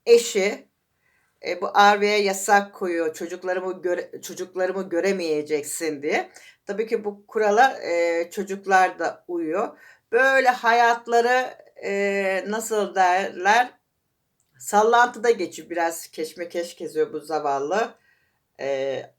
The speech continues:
Arwen'in. Ar-, <laughs> Arwen diyorum ya. A-, Arwen. Evet, Arwen'in. <laughs> Yani sonuçta benim durumumdaki erkekler böyle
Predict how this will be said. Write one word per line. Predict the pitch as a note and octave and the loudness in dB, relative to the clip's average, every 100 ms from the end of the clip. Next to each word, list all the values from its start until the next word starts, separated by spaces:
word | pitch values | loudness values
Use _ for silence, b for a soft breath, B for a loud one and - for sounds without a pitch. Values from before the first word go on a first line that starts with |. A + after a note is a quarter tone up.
| _ - | _ 2
Arwen'in. | F#3 F#3 E3+ C3+ B2+ - _ - | 6 6 2 -4 -10 -16 _ 0
Ar-, | F3 F#3+ G3+ - - | 2 2 -4 -8 -2
<laughs> | G3+ G3 F#3+ B B - | 2 2 0 B B 2
Arwen | G3+ D#4+ D4+ A3+ | 4 4 0 -4
diyorum | F3+ D#3 E3 | -2 -2 -2
ya. | E3+ G3+ D4 - _ _ | 0 2 0 -6 _ _
A-, | E3 E3+ - F3 | 0 0 0 0
Arwen. | G3 F#3 D3 - | 0 -2 -6 -4
Evet, | G3+ D3+ - | -4 -4 -4
Arwen'in. | E3+ F3 E3+ D#3+ G#3 - _ - | 0 0 0 -6 -8 -12 _ -2
<laughs> | C#4 - C#4 - - B3 - A3+ A3 _ B B B B B B - | -2 0 -2 -2 -2 -4 -4 -8 -8 _ B B B B B B -4
Yani | C#4 A3+ G#3+ A3+ | 0 0 -2 -4
sonuçta | - D#4+ G#3+ G3 - F3+ F#3+ - - _ _ _ - | -4 -2 -2 -4 -2 4 4 4 -8 _ _ _ -4
benim | C4 D4 B3+ | -2 -2 -2
durumumdaki | A#3 A3+ G#3+ G3+ G3+ A3+ - | 0 0 -2 -4 -4 -2 4
erkekler | A3+ A3+ - G3 G3 F3 F3 G#3+ - A#3 | 4 4 -2 -4 -2 2 2 2 -8 -20
böyle | F3+ D#3+ G3+ G#3+ F#3 D3 C#3 | -14 0 4 4 2 0 -6